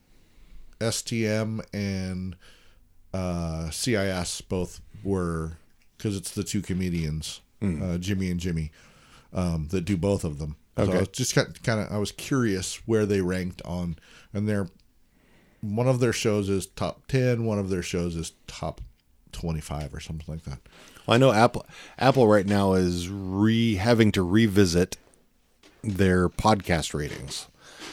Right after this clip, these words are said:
Speaker 2: because people have found ways to manipulate it.
Speaker 1: Sure.
Speaker 2: And podcasts that are like ours,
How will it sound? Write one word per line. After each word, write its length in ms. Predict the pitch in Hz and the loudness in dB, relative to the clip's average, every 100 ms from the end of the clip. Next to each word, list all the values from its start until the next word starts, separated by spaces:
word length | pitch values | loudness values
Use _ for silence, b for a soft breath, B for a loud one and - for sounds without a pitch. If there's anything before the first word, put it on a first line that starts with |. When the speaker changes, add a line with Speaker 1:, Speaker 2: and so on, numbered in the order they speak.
| B B | B B
Speaker 2:
because 1040 | - 90 - 101 90 87 87 87 85 87 - _ | 0 0 2 2 4 4 2 2 0 -4 -10 _
people 320 | - 131 117 107 | 4 4 6 4
have 120 | 87 | 6
found 340 | 110 110 104 | 4 4 4
ways 380 | 101 101 101 92 | 6 6 6 2
to 800 | - 101 92 87 85 82 80 85 - _ - | 0 2 2 2 0 -2 -4 -10 -16 _ -6
manipulate 640 | 104 101 104 - 78 76 | 2 4 2 2 -2 -4
it. 80 | - _ _ - - - - - | -10 _ _ -20 -20 -20 -20 -10
Speaker 1:
Sure. 260 | - 131 123 - | -2 -2 -2 0
Speaker 2:
And 380 | 95 92 87 85 B B B B _ _ - | 2 4 2 -2 B B B B _ _ 2
podcasts 640 | 120 113 123 113 117 - | 2 6 6 6 6 -2
that 200 | - 95 | -2 2
are 260 | 90 87 85 95 - _ | 4 4 0 -6 -20 _
like 240 | 90 101 95 | -2 0 4
ours, 400 | 98 110 120 | 4 4 2